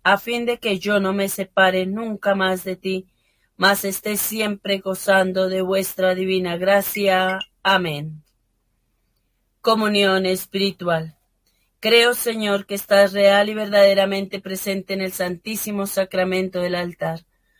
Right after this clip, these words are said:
Os adoro y os amo con todo mi corazón.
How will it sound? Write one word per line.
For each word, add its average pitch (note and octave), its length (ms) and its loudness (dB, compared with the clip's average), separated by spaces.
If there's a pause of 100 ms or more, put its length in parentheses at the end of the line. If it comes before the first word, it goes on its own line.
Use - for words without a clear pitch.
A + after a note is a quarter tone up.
(140)
Os F#3+ 200 -4
adoro G#3 340 4
y A3+ 120 -2
os A3 160 -4
amo G#3 280 0
con G#3 240 -4
todo G3+ 320 -2
mi F#3 160 -4
corazón. F3+ 640 -6